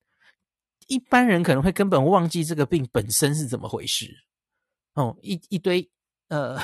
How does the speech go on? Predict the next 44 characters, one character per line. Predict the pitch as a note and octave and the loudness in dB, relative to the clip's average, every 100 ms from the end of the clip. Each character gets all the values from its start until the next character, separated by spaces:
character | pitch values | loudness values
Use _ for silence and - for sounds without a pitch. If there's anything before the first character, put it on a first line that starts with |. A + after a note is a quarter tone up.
| - | -12
<laughs> | - | -6
担 | D3 | -6
心 | - E3 | -4 -6
的 | D3 | -6
家 | B2+ D3 D3 | 0 0 2
长 | A2 A2+ | 0 0
在 | |
那 | C#3 | -2
边 | C#3+ | -2
担 | C#3+ D3 | 0 -2
心 | D3 C#3+ | -2 -6
自 | C#3+ | -8
己 | - A2 | -8 -8
的 | G#2+ | -6
小 | G2 F2 | -6 -8
孩， | - - - - - | -10 -12 -20 -20 -6
可 | C#3+ | -4
是 | F#3 | -4
自 | F#3 F3 | -6 -6
己 | A2+ | -4
的 | A#2 | 0
爸 | D3 | 0
爸 | C#3 B2 | 0 2
妈 | C#3+ | 2
妈 | D3 | 2
没 | D3 B2+ B2+ D#3 | 0 0 0 0
打， | C3 G#2 - _ _ - | -2 -2 -6 _ _ -4
远 | D3 D#3+ G#3 | 6 6 6
比 | F#3 C#3+ | 2 0
你 | B2+ | 2
小 | B2 G#2+ | 0 0
孩 | A#2 | 0
没 | A#2+ C#3 | 0 0
有 | D3 | 0
打 | C3+ G#2 | 0 0
严 | A2+ A#2 | -2 -2
重 | F3+ C#3+ | -2 -2
太 | C3+ D3+ | -2 -2
多 | A#2+ C#3+ C3 | 0 2 2
了。 | B2 - _ _ _ _ - | 0 -8 _ _ _ _ -6
多 | F3+ F#3+ | 2 4
严 | F3 D3 | 4 2
重 | D3+ E3+ C3+ | 0 0 2
呢？ | C3 C3 | 2 0